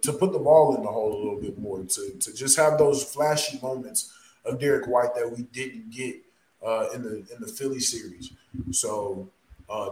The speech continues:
Derek White, also another big name to look out for. But with all that said, man, real quick, just wanna say thank you to you guys. Um, if you even made it this far in the video,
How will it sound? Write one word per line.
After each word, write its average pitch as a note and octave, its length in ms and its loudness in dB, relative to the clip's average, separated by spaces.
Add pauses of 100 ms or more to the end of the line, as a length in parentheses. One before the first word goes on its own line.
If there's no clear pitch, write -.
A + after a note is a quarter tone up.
(100)
Derek C#3+ 320 6
White, C#3+ 260 4 (100)
also - 460 -2 (100)
another A2+ 300 -6
big A2 340 -10
name G2+ 300 -14 (220)
to A2+ 120 -2
look A2 220 -8
out - 260 -8
for. - 280 -12 (580)
But - 580 2 (1000)
with C#3 140 0
all A#3 180 12
that G3 200 8
said, E3+ 400 8
man, D#3 540 0 (1040)
real G#3 300 10
quick, E3+ 260 4
just D#3 180 -2
wanna D#3+ 140 -4
say C3 160 0
thank C#3 420 -6
you C#3+ 80 -6
to C3+ 160 -2
you B2+ 160 -4
guys. B2 640 0
Um, A2+ 360 -8 (400)
if D3 160 -8
you D3 160 -4
even B2 180 -4
made C3 200 -4
it B2+ 100 -6
this B2+ 200 -4
far B2+ 260 -2
in A#2 80 -8
the A#2 60 -8
video, A#2+ 600 -6